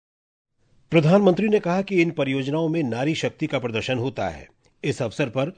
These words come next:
मुख्यमंत्री योगी आदित्यनाथ ने कहा कि प्रधानमंत्री नरेंद्र मोदी आधुनिक भारत के निर्माता हैं। उन्होंने कहा कि ये परियोजनाएं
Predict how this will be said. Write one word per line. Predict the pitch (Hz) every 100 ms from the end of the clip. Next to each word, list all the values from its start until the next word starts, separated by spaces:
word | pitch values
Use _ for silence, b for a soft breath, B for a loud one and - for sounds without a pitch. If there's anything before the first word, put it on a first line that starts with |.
| b 117
मुख्यमंत्री | 123 - 120 117 147
योगी | 123 117 110
आदित्यनाथ | 107 113 113 123 139 139
ने | 131
कहा | 131 139 165 B B
कि | 127
प्रधानमंत्री | 113 101 127 135 131 117 147
नरेंद्र | 117 117 135 120
मोदी | 117 123 139 135 B B -
आधुनिक | 120 135 156 175
भारत | 98 135 135
के | 151
निर्माता | 135 131 131 113
हैं। | 92 - _ b b -
उन्होंने | 143 165
कहा | 170 180
कि | 180
ये | 165
परियोजनाएं | 151 143 147 147 147 180